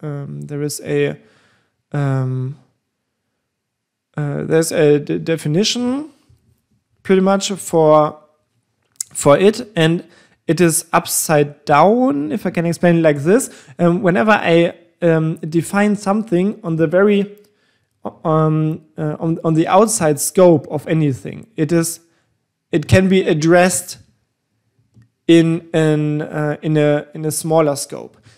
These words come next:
So this is, uh, the so-called global scope for this program. It is outside of any function, so it, um, it can be addressed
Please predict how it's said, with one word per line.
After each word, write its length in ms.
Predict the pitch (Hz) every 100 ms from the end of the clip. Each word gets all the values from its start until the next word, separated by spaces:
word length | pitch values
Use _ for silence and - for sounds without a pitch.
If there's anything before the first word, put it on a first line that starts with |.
| _
So 280 | - 165 180
this 320 | 156 240 -
is, 340 | 233 214 - _ _ _
uh, 180 | 208 185
the 140 | 165 170
so-called 720 | - 180 - 175 175 190 165
global 560 | 165 165 170 170 165 -
scope 560 | - 175 175 208 -
for 160 | 156 165
this 360 | 151 170 165 - _
program. 600 | - 160 151 135 127 - - _ _
It 100 | 165
is 140 | 175 -
outside 440 | 190 220 220 202 185
of 180 | 170 -
any 360 | 190 170 165 170
function, 640 | - 160 151 - - -
so 260 | - 160
it, 240 | 185 156 113 104 _ _ _ _
um, 500 | 156 156 156 156 160 _ _ _ _ _ _ _ _ -
it 140 | 165
can 200 | - 196
be 120 | 202
addressed 680 | 185 151 175 202 190 - -